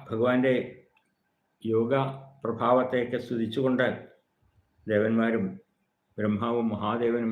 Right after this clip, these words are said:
എല്ലാവരും അവരവരുടെ സ്ഥലത്തിലേക്ക് മടങ്ങിപ്പോയി എന്നാണ്. അപ്പൊ കഥ പറയുന്ന ശ്രീ ശിവബ്രഹ്മേഷ് പറയാണ് പരീക്ഷത്തിനോട്, ഭഗവാൻ ശ്രീകൃഷ്ണ സ്വരൂപേണ ജനിച്ചു എന്നുള്ളത്, അതുപോലെ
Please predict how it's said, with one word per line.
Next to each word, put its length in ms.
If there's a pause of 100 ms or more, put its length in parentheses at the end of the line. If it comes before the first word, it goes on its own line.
എല്ലാവരും 440 (440)
അവരവരുടെ 440
സ്ഥലത്തിലേക്ക് 600
മടങ്ങിപ്പോയി 560 (120)
എന്നാണ്. 260 (2000)
അപ്പൊ 220
കഥ 100 (100)
പറയുന്ന 300 (760)
ശ്രീ 200
ശിവബ്രഹ്മേഷ് 560
പറയാണ് 320
പരീക്ഷത്തിനോട്, 640 (1160)
ഭഗവാൻ 380 (240)
ശ്രീകൃഷ്ണ 380 (100)
സ്വരൂപേണ 420 (120)
ജനിച്ചു 320 (100)
എന്നുള്ളത്, 420 (3000)
അതുപോലെ 280